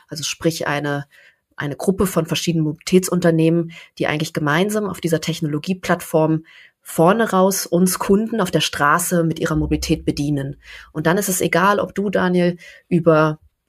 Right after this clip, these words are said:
in Berlin, I don't know, die Emmy-Scooter-App einsteigst und wir in Stuttgart zum Beispiel über die S S B Bahn-App.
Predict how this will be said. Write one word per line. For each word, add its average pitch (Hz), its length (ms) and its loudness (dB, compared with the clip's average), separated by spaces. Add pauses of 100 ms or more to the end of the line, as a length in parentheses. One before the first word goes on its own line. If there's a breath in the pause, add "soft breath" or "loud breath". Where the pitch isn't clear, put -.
in 165 160 0
Berlin, 175 500 4
I - 100 -6
don't 160 120 -2
know, 165 220 2
die 165 180 0
Emmy-Scooter-App 165 680 0
einsteigst 156 600 -2
und 151 140 -4
wir 170 140 2
in 147 80 -6
Stuttgart 160 440 -4
zum 156 140 -4
Beispiel 143 360 -4
über 147 340 -4
die 139 320 -8
S - 120 -6
S 139 160 -6
B 165 280 6
Bahn-App. 180 580 0